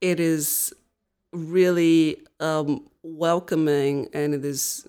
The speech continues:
really inspiring. And I have met the most amazing people, and I'm really grateful for my journey with First. That's really the one thing that I can say is gratitude. Because without First, I would, would have never met, you know, these amazing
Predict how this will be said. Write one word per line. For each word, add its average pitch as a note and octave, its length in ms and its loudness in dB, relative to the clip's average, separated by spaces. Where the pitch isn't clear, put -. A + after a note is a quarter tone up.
really D#3 280 -4
inspiring. C3+ 840 -4
And C#3+ 340 -4
I D3+ 100 -2
have D#3+ 200 -4
met D3+ 180 -2
the C#3 80 -4
most C3+ 260 -6
amazing C3 360 -4
people, B2+ 340 -12
and C3 100 -8
I'm B2+ 200 -10
really E3+ 300 -2
grateful D3 500 -6
for A#3 220 -14
my A3+ 120 -2
journey A3 300 -4
with A3+ 220 -8
First. A#3+ 400 -6
That's E3+ 240 -8
really E3 380 -2
the F#3+ 100 0
one E3+ 260 2
thing D#3+ 160 -2
that C#3+ 100 -4
I D3 40 -8
can D3 140 -8
say C3 160 -10
is C3 100 -8
gratitude. - 540 -16
Because D#3 240 -4
without F#3 260 2
First, - 300 -4
I D#3 100 -6
would, D3+ 200 -8
would - 200 -16
have E3 160 -4
never D3 260 0
met, C#3 540 -6
you - 60 -12
know, C3 160 -8
these C3 200 -8
amazing C3 560 -4